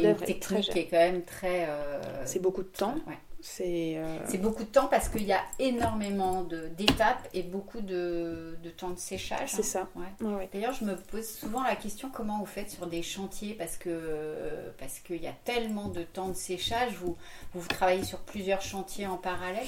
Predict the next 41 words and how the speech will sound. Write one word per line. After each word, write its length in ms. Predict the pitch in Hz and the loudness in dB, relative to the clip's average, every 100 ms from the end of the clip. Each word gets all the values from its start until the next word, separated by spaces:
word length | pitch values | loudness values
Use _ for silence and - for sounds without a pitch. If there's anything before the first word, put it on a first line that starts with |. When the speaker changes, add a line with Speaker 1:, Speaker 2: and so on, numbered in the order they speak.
| - | -2
Speaker 2:
Comment 120 | 233 | 6
Speaker 1:
Non, 160 | 208 190 | 8 8
Speaker 2:
vous 40 | 208 | 6
Speaker 1:
moi, 100 | 208 | 6
Speaker 2:
faites ? 80 | |
Speaker 1:
je, 260 | 214 196 196 | 6 6 8
en 140 | 190 | 6
général, 560 | 202 202 208 214 226 226 | 6 4 4 6 6 4
je 320 | - - 190 | 2 0 2
prends 300 | 185 - 190 | 0 0 -2
chantier 340 | 190 208 202 220 | 0 0 4 4
par 220 | 196 190 | 4 -2
chantier. 320 | 202 190 180 | -2 0 0
Je 40 | 190 | 0
Speaker 2:
D'accord. 140 | 190 | 2
Speaker 1:
m'éparpille 460 | 185 185 185 - 202 | 0 0 -8 -8 -10
pas 160 | - 196 | -4 -4
parce 180 | 202 - | -4 -6
que 80 | |
c'est 140 | 185 190 | -4 -4
Speaker 2:
Ok. 80 | 196 | -4
Speaker 1:
compliqué 440 | 196 208 - 208 | -4 -6 4 4
après 240 | 190 - 214 | 4 0 2
à 60 | |
gérer. 400 | 196 190 196 254 - - - - - - | 2 0 0 -2 -4 -12 -8 -8 -8 0
Euh, 800 | 202 196 196 196 190 190 190 185 180 | 4 6 6 4 0 -2 0 0 4
bon, 180 | 190 185 | 4 4
après, 280 | 190 - 254 | 2 4 10
les 100 | 240 | 10
temps 140 | 247 247 | 10 2
de 60 | |
séchage 460 | 247 233 254 240 - | 4 2 4 2 0
qui 100 | 214 | -4
sont 120 | 208 | -2
indiqués 300 | 190 190 208 | -2 -2 -4
sur 160 | 202 185 | -2 -2
les 120 | 180 | -4
fiches 260 | - 208 | -4 -6
techniques 400 | - 190 220 220 | -4 0 2 0
sont 160 | - 90 | -2 -6
pas 380 | - 90 90 | -2 0 0